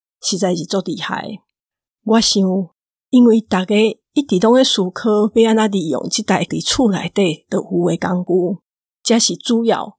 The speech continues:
互大家拢无法度离开即台电锅的原因。今年卫生部长嘛才教大家要安怎用电锅来消毒喙暗，嘛因为安尼，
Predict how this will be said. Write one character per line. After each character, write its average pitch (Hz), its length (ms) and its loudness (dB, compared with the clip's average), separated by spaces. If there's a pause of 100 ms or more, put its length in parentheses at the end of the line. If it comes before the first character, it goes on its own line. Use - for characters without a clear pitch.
互 - 180 -2
大 175 180 -4
家 180 120 -4 (180)
拢 214 180 2
无 180 120 0
法 202 120 0
度 190 140 -2
离 185 180 -4
开 - 160 -12 (340)
即 - 140 -6
台 190 140 -2
电 - 260 -6
锅 185 380 -2
的 180 80 -2
原 - 280 -2
因。 165 280 -6 (1080)
今 226 240 4
年 196 280 2
卫 196 160 2
生 220 200 4
部 175 200 0
长 214 420 0 (420)
嘛 190 140 -4
才 220 160 -2
教 220 240 0
大 170 180 -2
家 180 80 -6 (480)
要 214 140 4
安 208 80 4
怎 196 160 2
用 190 260 0
电 170 260 -2
锅 208 300 2
来 190 160 0
消 185 320 0
毒 175 220 -10
喙 - 280 0
暗， 175 320 -6 (600)
嘛 208 160 2
因 220 180 4
为 185 120 -2
安 220 260 2
尼， 226 300 2